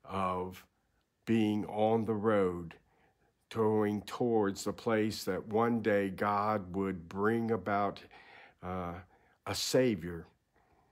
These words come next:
who would save the people from their sins, and also a Savior who would restore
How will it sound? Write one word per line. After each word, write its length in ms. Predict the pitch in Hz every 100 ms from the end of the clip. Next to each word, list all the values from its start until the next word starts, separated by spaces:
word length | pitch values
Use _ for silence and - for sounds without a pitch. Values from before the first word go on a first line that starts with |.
| _ _
who 160 | 110
would 180 | 101 95
save 380 | - 110 107 98
the 80 | 107
people 360 | - 107 98
from 220 | 92 104
their 160 | 101 104
sins, 580 | 101 - 113 120 123 117
and 80 | 98
also 520 | 113 117 117 127 104
a 60 |
Savior 520 | 95 - 117 117 120 107
who 160 | 101
would 260 | 98 101 90
restore 760 | 101 - - 117 110 104 95